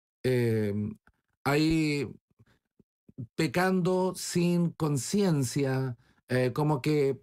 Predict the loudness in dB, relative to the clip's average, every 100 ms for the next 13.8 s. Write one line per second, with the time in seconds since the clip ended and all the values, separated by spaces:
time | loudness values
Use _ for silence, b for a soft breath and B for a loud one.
0 | -10 -10 -2 0 2 2 0 0 0 0
1 | 0 -2 -2 0 -2 -4 _ -2 -2 -2
2 | b b _ -4 -2 0 2 2 2 0
3 | -2 0 2 2 2 2 2 2 2 2
4 | 2 0 -6 b b _ _ _ -2 0
5 | 2 2 4 2 2 2 2 2 0 0
6 | 0 2 2 0 -2 b b b _ 0
7 | 2 2 0 -2 -2 0 2 2 4 4
8 | 2 2 0 0 0 0 -2 -4 -2 0
9 | 2 2 0 -2 -4 B -4 -2 0 0
10 | 2 2 2 0 0 0 0 -2 -2 0
11 | 2 2 2 2 0 -4 B 0 2 2
12 | 0 -4 -2 0 2 2 2 0 -2 -2
13 | -2 -4 -4 -4 -4 -6 -8